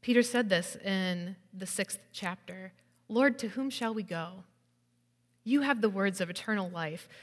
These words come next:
We have come to believe and to know that you are the Holy One of God." But now,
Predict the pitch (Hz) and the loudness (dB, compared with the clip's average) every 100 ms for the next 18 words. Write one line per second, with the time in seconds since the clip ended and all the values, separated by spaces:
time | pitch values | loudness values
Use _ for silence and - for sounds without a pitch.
0 | - 226 240 226 233 254 262 220 190 196 | -2 10 10 10 6 4 4 0 0 2
1 | 240 233 190 202 190 190 226 233 196 208 | 4 4 2 0 -2 4 6 6 4 0
2 | 214 262 277 214 - 226 226 254 233 196 | -2 2 2 2 -2 -4 -2 -2 -2 -2
3 | 190 190 185 170 - 170 160 190 - _ | -4 -4 -6 -8 -6 -4 -4 -8 -16 _
4 | _ _ _ _ _ _ _ _ _ _ | _ _ _ _ _ _ _ _ _ _
5 | _ _ _ _ _ _ _ _ _ _ | _ _ _ _ _ _ _ _ _ _
6 | _ - - 190 185 220 175 160 | _ -12 -10 -6 0 2 2 -2